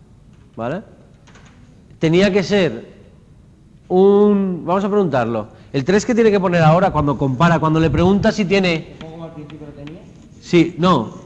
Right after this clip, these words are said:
Speaker 1: cuando le pregunta si quiere, si, si tiene un tres en el, en el, dentro de la cadena,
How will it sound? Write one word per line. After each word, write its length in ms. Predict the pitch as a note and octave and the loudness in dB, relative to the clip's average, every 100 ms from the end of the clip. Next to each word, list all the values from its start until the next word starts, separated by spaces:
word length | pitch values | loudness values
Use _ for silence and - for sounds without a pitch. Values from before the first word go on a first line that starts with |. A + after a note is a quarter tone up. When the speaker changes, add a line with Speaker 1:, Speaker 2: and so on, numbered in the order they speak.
| - | -6
Speaker 1:
cuando 200 | F3 E3+ | -2 2
le 140 | F3 E3+ | 2 2
pregunta 300 | F#3 G#3 G#3+ | 2 2 2
si 100 | A3 | 2
quiere, 300 | G3+ G3+ D#3 | 2 2 0
si, 380 | F#3+ F3+ E3+ | 2 4 4
si 160 | C#3+ F3 | 0 -2
tiene 200 | E3+ F3+ | 0 2
un 140 | E3 | 0
tres 500 | C3 E3 F3 F3+ - - | 0 0 0 -4 -12 -10
en 180 | C#3+ | -6
el, 260 | C#3 C3 C3+ | -2 -2 -4
en 220 | C3+ C3 | -4 -4
el, 360 | C3 B2+ B2 A#2+ | -4 -4 -4 -4
dentro 260 | C#3+ D3 | -4 -2
de 60 | D#3+ | 0
la 100 | D3 | 0
cadena, 460 | C3+ C3 C#3+ G#3 | 0 0 0 -2